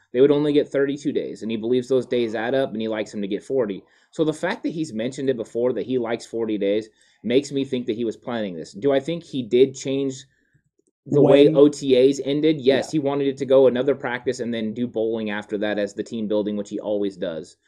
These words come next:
Speaker 1: Um, this was a way for him, you know, to kind of – adjust to what happened, 'cause I'm sure there was a lot of people that were frustrated with the fact that they lost Skule and they lost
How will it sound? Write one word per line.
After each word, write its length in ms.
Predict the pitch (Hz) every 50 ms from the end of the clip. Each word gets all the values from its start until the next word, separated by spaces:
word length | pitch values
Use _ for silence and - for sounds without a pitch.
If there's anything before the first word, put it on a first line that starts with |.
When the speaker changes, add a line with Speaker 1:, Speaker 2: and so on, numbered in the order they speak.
| _ _ _ _ _ _ -
Speaker 1:
Um, 300 | 107 104 98 90 87 87
this 240 | 85 120 131 131 -
was 220 | 135 135 131 127 131
a 40 |
way 220 | 110 110 113 117 110
for 160 | - 117 107
him, 380 | 104 113 110 107 107 101 92 - _ _ _ -
you 120 | 120 110
know, 80 | 98 95
to 280 | - - 120 110 107 104
kind 260 | - 185 175 180 170
of – 160 | 151 131 - - _ _ _ _ _ - _ -
adjust 580 | 135 143 135 - - 135 139 170 190 185 - -
to 60 | 165
what 140 | 139 135 110
happened, 320 | 123 123 127 - 175 160 160
'cause 100 | 180 196
I'm 100 | 208 196
sure 240 | - - 220 233
there 100 | 226 226
was 120 | 202 185 175
a 40 | 151
lot 220 | 135 135 143 147
of 60 | 147
people 240 | - 156 139 143 143
that 160 | 135 127 127
were 220 | 131 127 123 110 104 _ _ _ -
frustrated 680 | - 135 - - - - - 123 117 117 123 135 131 131
with 100 | 131 131
the 80 | 127
fact 300 | - - 120 117 123 127
that 100 | 143 -
they 100 | 131 123
lost 380 | 113 110 101 110 127 - - -
Skule 220 | 120 110 110 127
and 80 | 135 135
they 80 | 123
lost 420 | 113 107 101 101 110 123 - -